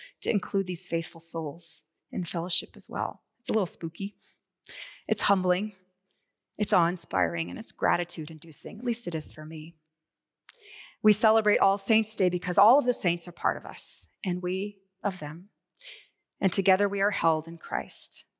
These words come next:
in love. Now, as I've said, I've invited a couple people to come and share a story this morning with us about one of their favorite saints of old. That's one of the ways that we honor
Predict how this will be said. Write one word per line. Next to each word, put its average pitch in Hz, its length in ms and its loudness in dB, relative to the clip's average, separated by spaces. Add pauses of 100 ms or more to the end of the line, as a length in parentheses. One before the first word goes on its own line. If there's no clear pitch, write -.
(140)
in 175 160 -2
love. - 440 -14 (2250)
Now, 170 140 4
as 170 200 2
I've 170 140 4
said, 175 260 4
I've 170 140 -2
invited 180 360 2
a 165 60 0
couple - 240 -8
people 175 320 -8
to 175 100 -12
come 175 240 -2
and 160 220 -4
share 175 200 4
a - 20 -2
story 190 320 4
this 170 200 -2
morning 165 220 -10
with 165 180 -10
us - 200 0
about - 300 2 (340)
one 170 140 0
of 165 60 -2
their 285 140 6
favorite 147 360 -4
saints - 300 -4
of 185 120 -16
old. 202 380 -4 (400)
That's 196 220 0
one 202 120 0
of 190 60 -4
the 196 80 -2
ways 185 260 0
that - 100 -4
we 180 120 0
honor 170 420 0